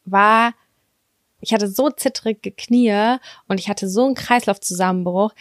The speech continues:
dass mich einer dieser Typen dann quasi runtertragen musste und sie hat nicht weit weg gewohnt und bis zu ihr nach Hause tragen musste, weil ich nicht mehr gehen konnte. So schlecht ging es mir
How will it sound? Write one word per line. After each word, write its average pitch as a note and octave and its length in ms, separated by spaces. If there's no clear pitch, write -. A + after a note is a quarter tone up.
dass G3 160
mich - 200
einer A3+ 280
dieser F#3+ 260
Typen G#3+ 400
dann G3 340
quasi G3 680
runtertragen F#3 720
musste F#3 320
und A3 320
sie - 200
hat G3 140
nicht G3+ 160
weit F#3 160
weg G3 140
gewohnt F#3 320
und F3 120
bis - 220
zu - 260
ihr G3+ 140
nach F3+ 200
Hause G#3 260
tragen G3 320
musste, F3+ 160
weil F#3 80
ich - 80
nicht G#3 240
mehr G3+ 120
gehen G3 320
konnte. E3+ 460
So A3 260
schlecht A3+ 480
ging F3+ 200
es - 180
mir F3+ 260